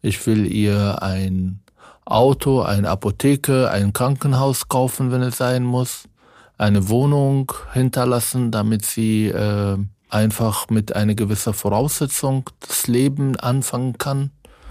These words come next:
Ich will versuchen, dass sie kein Wok wird und dass sie auch Leistung schätzt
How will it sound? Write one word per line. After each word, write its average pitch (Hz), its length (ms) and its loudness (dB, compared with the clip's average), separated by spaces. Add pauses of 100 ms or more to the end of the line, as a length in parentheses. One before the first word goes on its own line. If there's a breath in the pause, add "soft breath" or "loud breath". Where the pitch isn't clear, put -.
(440 loud breath)
Ich 101 200 -4
will 107 280 2
versuchen, 107 500 0
dass 104 180 0
sie 107 120 -2
kein 98 360 0
Wok 131 440 -4
wird 143 380 -4
und 110 260 -2
dass 101 240 -2
sie 104 240 0
auch 98 280 -4
Leistung 139 540 -2
schätzt - 480 -4